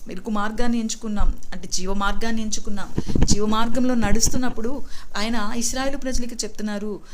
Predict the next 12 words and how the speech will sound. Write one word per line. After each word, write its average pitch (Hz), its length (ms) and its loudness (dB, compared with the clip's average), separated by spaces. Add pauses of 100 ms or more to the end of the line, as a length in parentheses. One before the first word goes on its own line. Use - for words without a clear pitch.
(180)
"మీరు 233 560 -4 (160)
ఆశీర్వాదము, 254 760 2
శాపము, 220 600 4 (340)
జీవము, 262 540 -2
మరణము 220 400 -2
మీ 208 160 0
ముందున్నాయి. 214 760 -4 (260)
అయితే 302 220 -4
మీరు 262 200 -4
ఎంచుకునేది, 240 960 -6
మీరు 220 260 -4
గనక 233 400 -6